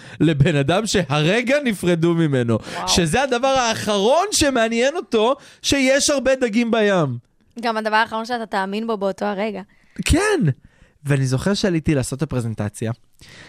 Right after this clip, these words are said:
Speaker 1: שבע דקות שהרגישו לי כמו
Speaker 2: איך לא הייתי שם?
Speaker 1: נצח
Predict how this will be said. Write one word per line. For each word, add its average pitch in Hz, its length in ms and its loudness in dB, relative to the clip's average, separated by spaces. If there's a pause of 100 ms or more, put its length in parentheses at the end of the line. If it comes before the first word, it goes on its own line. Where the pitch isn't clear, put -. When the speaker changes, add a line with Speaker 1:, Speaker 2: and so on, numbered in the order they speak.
(120)
Speaker 1:
שבע 175 280 0
דקות 156 340 0
שהרגישו 127 380 -2
לי 143 80 2
כמו 131 340 0 (920)
Speaker 2:
איך 302 180 -4
לא 403 100 2
הייתי 381 200 -2
שם? - 280 4
Speaker 1:
נצח - 600 -2